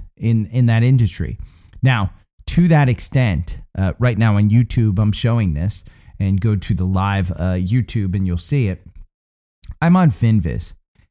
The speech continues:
And what I said was, I, I went to their screener. Uh, I want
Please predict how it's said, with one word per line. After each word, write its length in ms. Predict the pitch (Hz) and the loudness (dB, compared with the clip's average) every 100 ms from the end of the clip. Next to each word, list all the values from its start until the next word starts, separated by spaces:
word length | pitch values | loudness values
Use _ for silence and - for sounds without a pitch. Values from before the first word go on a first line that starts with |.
| - - | -20 -4
And 160 | 147 151 | 0 2
what 120 | 185 | 4
I 100 | 220 | 2
said 360 | - 123 110 95 | 2 2 2 2
was, 500 | 98 92 90 - - - - | 0 0 -2 -4 -18 -16 -8
I, 120 | 107 117 | -4 0
I 60 | |
went 180 | 143 175 | 0 2
to 80 | 175 | 2
their 120 | 127 | 2
screener. 580 | - - 107 107 78 - _ _ _ _ - | 2 -2 0 2 0 -8 _ _ _ _ -6
Uh, 120 | 90 - | -4 -2
I 140 | 113 | 0
want 280 | 107 104 101 | 2 2 0